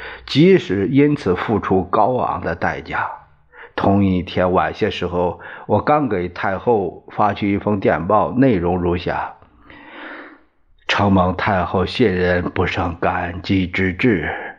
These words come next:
为念二十多年来直-，在直隶总督任上成功地建了一套新-，新型的管理机制，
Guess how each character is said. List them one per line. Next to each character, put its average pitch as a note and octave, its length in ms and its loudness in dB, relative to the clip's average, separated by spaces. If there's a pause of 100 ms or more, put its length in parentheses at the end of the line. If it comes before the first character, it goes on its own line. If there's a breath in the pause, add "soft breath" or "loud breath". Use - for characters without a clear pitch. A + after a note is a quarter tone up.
(420 loud breath)
为 A#2+ 260 4
念 A#2+ 200 4
二 G#2+ 320 2
十 A2 200 -4
多 A2 200 4
年 F#2+ 300 0
来 G2 160 0
直-， - 260 -10 (120)
在 F#2+ 260 0
直 A2 240 -2
隶 A#2 220 4
总 F2+ 340 0
督 C#3+ 160 4
任 D3 320 4
上 F2+ 320 0
成 C#3 320 0
功 D3 200 2
地 B2 100 2
建 G2+ 260 2
了 F2+ 80 -2
一 G#2+ 240 0
套 F#2 260 2
新-， - 360 -12 (320)
新 D3+ 440 2
型 F#2+ 240 2
的 F2 140 2
管 F2 300 0
理 F2 120 -2
机 A#2 300 0
制， E2+ 320 -2